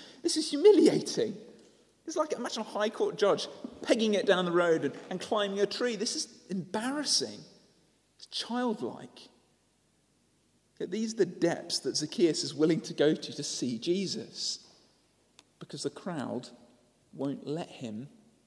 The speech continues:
see. How tragic it is when people are made to feel that Jesus is not for them.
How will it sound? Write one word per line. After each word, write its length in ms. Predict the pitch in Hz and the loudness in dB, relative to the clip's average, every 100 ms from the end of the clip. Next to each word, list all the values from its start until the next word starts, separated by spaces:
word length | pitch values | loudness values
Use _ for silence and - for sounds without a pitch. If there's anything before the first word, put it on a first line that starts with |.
| _ _ | _ _
see. 460 | - - 139 110 - - _ _ _ _ _ _ _ _ _ _ _ _ _ _ _ _ _ _ _ _ _ _ _ _ _ _ _ _ _ _ _ _ - - | -10 -6 -6 -6 -12 -20 _ _ _ _ _ _ _ _ _ _ _ _ _ _ _ _ _ _ _ _ _ _ _ _ _ _ _ _ _ _ _ _ -16 -10
How 100 | 180 | -10
tragic 480 | - - 208 - | -8 -8 -6 -2
it 80 | 160 | 0
is 220 | 135 117 | 2 2
when 240 | 131 127 127 - - _ _ _ _ _ _ _ | 0 -4 -4 -12 -20 _ _ _ _ _ _ _
people 320 | 190 196 170 | -6 -4 -2
are 40 | |
made 280 | 151 160 156 | -2 -2 -2
to 80 | 147 | -6
feel 360 | - 156 127 117 | -4 2 2 2
that 180 | 113 | -4
Jesus 720 | - 147 135 120 117 - - - _ - | -2 -2 -2 -4 -4 -6 -8 -14 _ -14
is 160 | 131 | -10
not 260 | 139 131 - | -6 -6 -6
for 160 | - 127 | -10 -8
them. 320 | 113 98 | -6 -8